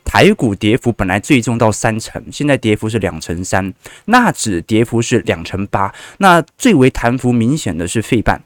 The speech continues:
费半本来本轮年度的跌幅哦是接近四成六，现在跌幅已经回到三成左右了。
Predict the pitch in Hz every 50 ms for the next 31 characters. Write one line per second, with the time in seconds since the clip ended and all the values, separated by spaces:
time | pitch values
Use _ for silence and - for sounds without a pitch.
0 | _ _ _ - 254 240 208 220 180 139 117 - - 107 90 92 90 90 104 127
1 | 147 - - 107 95 95 87 98 98 95 101 117 127 135 - _ - 120 117 113
2 | 120 147 156 - 196 139 110 104 92 78 - - _ - _ _ _ 117 110 131
3 | - - - 101 92 95 87 - - - _ - 180 156 - - - 175 180 180
4 | 185 - - 147 120 110 - - - 120 - - 95 87 110 127 117 82 - -
5 | - - - _ - - - 269 226 208 214 170 147 - 123 123 139 151 - 131
6 | 127 139 - - 110 101 - 147 165 165 151 110 131 131 147 139 127 - - -
7 | 151 151 143 - 107 107 107 - 101 69 - 113 113 92 76 - - -